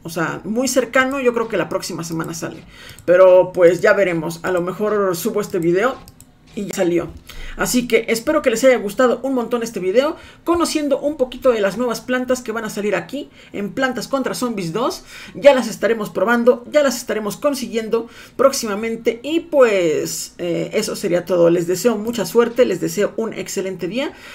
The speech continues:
les deseo mucha suerte consiguiendo a Rui Bárbaro, que,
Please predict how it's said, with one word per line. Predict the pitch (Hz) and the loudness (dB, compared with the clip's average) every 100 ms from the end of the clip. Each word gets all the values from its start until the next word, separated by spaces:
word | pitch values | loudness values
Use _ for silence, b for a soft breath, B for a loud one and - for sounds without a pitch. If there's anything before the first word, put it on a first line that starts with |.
| B | B
les | 196 | -2
deseo | 180 - 254 | -2 0 0
mucha | 254 233 | 0 -2
suerte | - 233 - | -2 -2 -2
consiguiendo | - 240 214 220 208 | -4 -4 -4 -6 -6
a | - 180 | -4 -4
Rui | 220 240 | -2 0
Bárbaro, | 196 202 208 220 233 B B | 2 2 2 0 -4 B B
que, | 320 403 453 | 0 2 -2